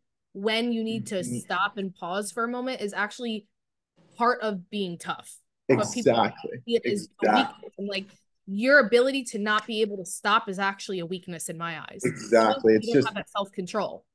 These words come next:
Speaker 2: it's a sign of immaturity or just where they are in their, in their own development. And
Speaker 1: Yeah.
Speaker 2: which that's a hu-, and I would never knock somebody. I was there, right? You were there.
Speaker 1: Yeah.
Speaker 2: I, I would never knock somebody for where they are in their development.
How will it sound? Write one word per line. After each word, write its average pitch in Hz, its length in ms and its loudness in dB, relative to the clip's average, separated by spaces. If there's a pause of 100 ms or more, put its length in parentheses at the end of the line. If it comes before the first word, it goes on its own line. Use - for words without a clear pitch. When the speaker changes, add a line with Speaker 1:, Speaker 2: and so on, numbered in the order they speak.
(180)
Speaker 2:
it's 135 160 4
a 131 80 4
sign 127 400 2
of 123 120 2
immaturity 123 720 0
or 117 140 2
just 120 220 -10
where 131 200 6
they 131 160 6
are 123 240 0
in 123 100 -6
their, 120 280 -6
in 135 200 -10
their 131 220 8
own 123 200 -4
development. 113 600 -4 (200)
And 113 300 -8
Speaker 1:
Yeah. 170 200 -10 (140)
Speaker 2:
which 131 180 0 (260)
that's 135 240 6
a 135 120 -2
hu-, 143 320 -4
and 120 280 0 (600)
I 139 100 4
would 131 140 0
never 139 240 4
knock 127 280 -2
somebody. 117 340 -2
I 135 120 4
was 143 160 2
there, 151 260 2 (240)
right? 127 240 4
You 170 180 2
were 185 120 6
there. - 160 -2 (400)
Speaker 1:
Yeah. 220 240 0
Speaker 2:
I, 143 180 4
I 151 40 6
would 147 140 -2
never 151 220 2
knock 139 380 -8
somebody 123 480 -2
for 135 140 0
where 127 180 4
they 123 140 6
are 123 160 4
in 123 60 -4
their 117 140 -2
development. 120 560 0